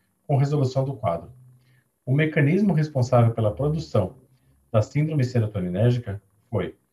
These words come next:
farmacocinético, por competição pelos sítios de ligação às proteínas plasmáticas, que levou ao aumento da fração livre e ativa de ambos os fármacos. Foi farmacocinético por inibição alostérica de enzimas de metabolização da linezolida.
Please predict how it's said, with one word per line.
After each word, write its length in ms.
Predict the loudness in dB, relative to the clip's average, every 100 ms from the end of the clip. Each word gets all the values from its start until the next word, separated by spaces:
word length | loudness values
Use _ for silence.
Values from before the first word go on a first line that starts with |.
| _ _ _ _
farmacocinético, 960 | 2 2 2 0 -2 2 4 4 0 -12
por 180 | -8 -4
competição 500 | -4 -4 -4 0 0
pelos 260 | 0 -4 -6
sítios 280 | -6 -6
de 80 | -4
ligação 580 | -4 -2 -4 0 0 0 -6 _ _ -4
às 140 | -4
proteínas 440 | 0 0 2 0 0
plasmáticas, 800 | -2 -2 0 0 -2 -6 -8 -10 _ _ _
que 100 | 4
levou 320 | 6 6 4
ao 120 | 6
aumento 400 | 6 4 2 0
da 120 | 0
fração 400 | 2 0 -2 -2
livre 340 | 0 2 2 2
e 20 |
ativa 340 | 0 0 0
de 140 | 2 2
ambos 240 | 0 -2
os 100 | -4
fármacos. 580 | 2 4 2 -2 -14 _ _ _ _ _ _ _ _ -2
Foi 80 | 0
farmacocinético 960 | 4 2 2 -4 0 2 2 0 -6
por 160 | -2 2
inibição 500 | 4 4 2 -2 -2
alostérica 580 | -2 0 2 0 0 0
de 120 | 0
enzimas 320 | 0 2 4
de 80 | 4
metabolização 680 | 2 0 -2 -2 -2 -2 -2
da 100 | -2
linezolida. 720 | -2 -4 -4 -4 -4 -4